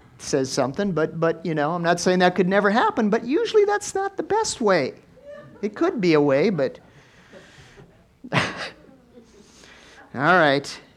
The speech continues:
We, we, "These signs will follow them that believe in my name. They'll cast out devils. They'll speak with new tongues.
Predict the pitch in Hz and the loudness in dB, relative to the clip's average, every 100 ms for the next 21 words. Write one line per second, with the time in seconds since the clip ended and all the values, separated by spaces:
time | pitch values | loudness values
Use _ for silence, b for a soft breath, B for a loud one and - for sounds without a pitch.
0 | - 143 156 127 151 151 214 294 - 247 | -14 -8 -6 -4 -6 0 2 2 4 4
1 | 254 254 214 - 226 220 214 165 175 196 | 4 4 2 4 6 6 6 4 2 2
2 | 202 160 151 139 143 151 156 127 120 - | 0 -2 -2 -2 -2 -2 -2 -4 -6 -12
3 | _ - 123 123 127 139 117 98 123 _ | _ -10 -6 -4 -4 -6 -10 -14 -20 _
4 | _ _ _ _ _ _ b b b b | _ _ _ _ _ _ b b b b
5 | b b b b _ _ - 120 - 131 | b b b b _ _ -6 -6 -2 -2
6 | 143 - 156 156 123 110 107 - - - | 0 -2 -4 -4 -8 -10 -12 -16 -16 -16
7 | - _ _ _ _ _ _ _ 117 117 | -20 _ _ _ _ _ _ _ -8 -6
8 | - - 127 139 131 139 143 - - _ | -6 -6 -6 -6 -8 -10 -12 -16 -18 _
9 | - - | -20 -20